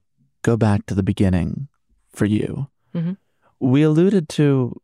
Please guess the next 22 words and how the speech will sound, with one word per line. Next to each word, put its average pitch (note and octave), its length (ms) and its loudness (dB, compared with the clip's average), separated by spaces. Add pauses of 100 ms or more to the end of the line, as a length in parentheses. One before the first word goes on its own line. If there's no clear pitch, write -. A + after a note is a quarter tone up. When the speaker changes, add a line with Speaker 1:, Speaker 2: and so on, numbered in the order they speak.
Speaker 1:
the A2 320 0
Islamic G#2+ 500 2
Revolution G2 680 2
of F#2+ 80 2
nineteen F#2 460 2
seventy-nine, F#2 640 0
but F#2 220 0 (420)
your D3 200 2
parents C#3 420 0
actually A2 380 -2
left G2+ 260 0
for G#2 80 0
the G#2+ 160 -4
U G2 200 2
S F#2+ 320 0
in G2 140 2
nineteen F#2+ 560 0
seventy-five F#2 880 0 (600)
to A2+ 140 0
attend C3+ 420 2
university G2 840 2
and F2+ 360 0